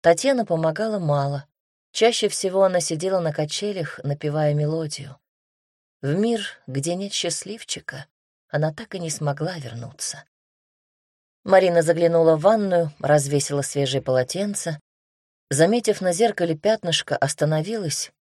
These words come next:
принялась оттирать уголком футболки. Внизу хлопнула дверь,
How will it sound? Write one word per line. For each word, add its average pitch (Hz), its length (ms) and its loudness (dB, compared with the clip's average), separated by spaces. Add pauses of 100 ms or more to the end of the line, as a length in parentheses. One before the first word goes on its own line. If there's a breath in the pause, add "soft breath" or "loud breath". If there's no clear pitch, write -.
принялась 175 520 2
оттирать 185 520 0
уголком 151 420 0
футболки. 165 720 -8 (960)
Внизу 190 360 0
хлопнула 214 520 4
дверь, 202 420 0